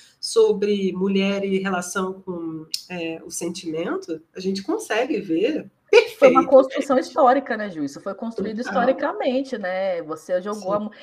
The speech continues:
Speaker 2: e é isso, você jo-, você cri-, a gente criou uma fantasia, né? Um deli-,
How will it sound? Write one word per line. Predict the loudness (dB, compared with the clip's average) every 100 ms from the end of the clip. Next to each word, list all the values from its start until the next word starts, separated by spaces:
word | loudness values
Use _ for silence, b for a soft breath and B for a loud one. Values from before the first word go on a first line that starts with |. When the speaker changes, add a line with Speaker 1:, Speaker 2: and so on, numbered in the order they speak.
| B B
Speaker 2:
e | 2
é |
isso, | 2 2 -2
você | -2 0 0
jo-, | 2 0 0
você | -4 -4 -8 -6
cri-, | -8 -8 -4
a | -4
gente | -4 -14
criou | -10 -4 4 6 8 4
uma | 0 -6
fantasia, | -4 -4 -4 -6 -8 -12 -8 -2 -2 -2
né? | -2 -2 0
Um | -2 -4 -4
deli-, | -2 -2 -4